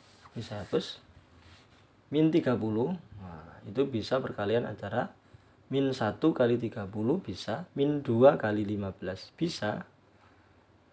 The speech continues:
min tiga kali sepuluh bisa. Sama min lima dikali enam, itu juga min tiga puluh.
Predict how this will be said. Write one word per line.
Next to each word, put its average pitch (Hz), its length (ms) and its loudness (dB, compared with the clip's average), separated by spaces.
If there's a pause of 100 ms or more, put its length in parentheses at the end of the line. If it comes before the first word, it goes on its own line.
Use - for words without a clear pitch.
min 117 240 2
tiga 127 400 4
kali 104 240 0
sepuluh 123 400 -2
bisa. - 400 -16 (1800)
Sama 101 480 2
min 131 240 4
lima 110 400 -2 (1120)
dikali 110 400 -10 (540)
enam, 110 260 0
itu 127 220 0
juga 135 180 2
min 110 140 -2
tiga 101 240 -8
puluh. - 240 -16